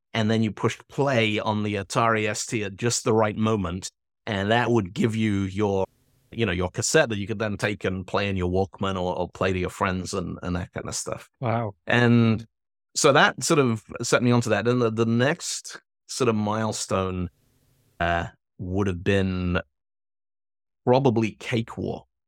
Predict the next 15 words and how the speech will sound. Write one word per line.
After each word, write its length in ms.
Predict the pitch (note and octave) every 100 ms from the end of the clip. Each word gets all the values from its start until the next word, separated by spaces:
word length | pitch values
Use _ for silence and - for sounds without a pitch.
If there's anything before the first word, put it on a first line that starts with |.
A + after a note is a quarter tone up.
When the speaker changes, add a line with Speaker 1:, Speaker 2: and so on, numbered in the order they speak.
| _ _ _ _
Speaker 1:
And 420 | G#2+ G#2 G2 F#2 -
Cakewalk 680 | C3 C#3 - A2 A2 -
with 360 | G2 G#2 G2+ -
the 640 | G#2+ F#2+ G2 G2+ G2 F#2+ - -
A 180 | A2+ B2
W 500 | A#2 G#2+ G#2 G2 G2
S, 140 | G2 _
not 180 | G#2 G2+
the 120 | G#2
A 40 | F#2
W 240 | F#2 F#2
S, 100 | F#2 - _ _ _ _ -
uh, 220 | F#2+ F#2 _
Creative 600 | - - G#2+ A#2+ - G2
Labs 840 | G2+ G#2 G#2 G2 F#2 F2+ - -